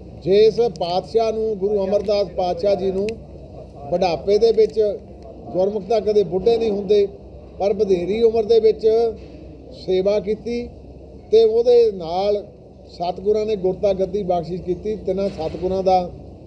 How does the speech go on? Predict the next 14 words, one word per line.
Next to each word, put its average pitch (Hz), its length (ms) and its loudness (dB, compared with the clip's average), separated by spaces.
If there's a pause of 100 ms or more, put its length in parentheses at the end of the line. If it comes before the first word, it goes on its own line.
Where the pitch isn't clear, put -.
(200)
ਸਾਹਿਬ 190 380 0
ਸ੍ਰੀ 190 240 -2
ਗੁਰੂ 185 340 0 (540)
ਅਮਰਦਾਸ 196 520 0
ਪਾਤਸ਼ਾਹ 170 440 -2
ਜੀ 180 160 -6
ਦਾ 156 280 -2 (500)
ਜੋਤੀ 185 360 0
ਜੋਤ 196 340 2
ਦਿਵਸ 165 340 -8 (720)
ਸਾਢੇ 220 380 2
ਚਾਰ 180 300 0
ਸੌ 170 160 -4
ਸਾਲਾ, 139 300 -2